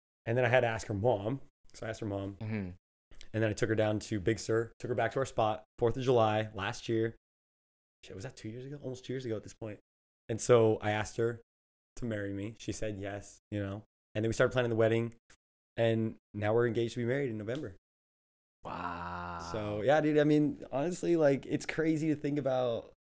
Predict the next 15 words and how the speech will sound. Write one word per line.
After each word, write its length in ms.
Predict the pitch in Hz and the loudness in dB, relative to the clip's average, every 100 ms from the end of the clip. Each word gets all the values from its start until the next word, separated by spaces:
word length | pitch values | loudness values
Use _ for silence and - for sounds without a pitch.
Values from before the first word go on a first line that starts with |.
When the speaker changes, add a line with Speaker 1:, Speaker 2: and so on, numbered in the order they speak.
| - | -14
Speaker 1:
how 300 | - 123 127 | -4 0 2
it 80 | 117 | 2
all 200 | 117 117 | 2 2
kind 240 | 120 117 | 0 0
of 240 | 113 104 - _ _ _ _ _ | 0 -2 -8 _ _ _ _ _
happened 420 | - 117 107 131 131 | -6 0 2 4 2
Speaker 2:
Happened. 220 | 127 117 | 2 0
Speaker 1:
and 220 | 104 101 - | -2 -4 -2
unfolded, 840 | 110 - - 127 139 131 139 123 | -2 -2 2 6 6 4 2 4
Speaker 2:
'Cause 120 | 123 | 4
Speaker 1:
but, 80 | 160 | 6
Speaker 2:
it 40 | |
Speaker 1:
like 120 | 117 151 | 6 6
Speaker 2:
even 380 | 170 190 160 | 4 2 2
wasn't 340 | 127 135 147 | 2 0 -2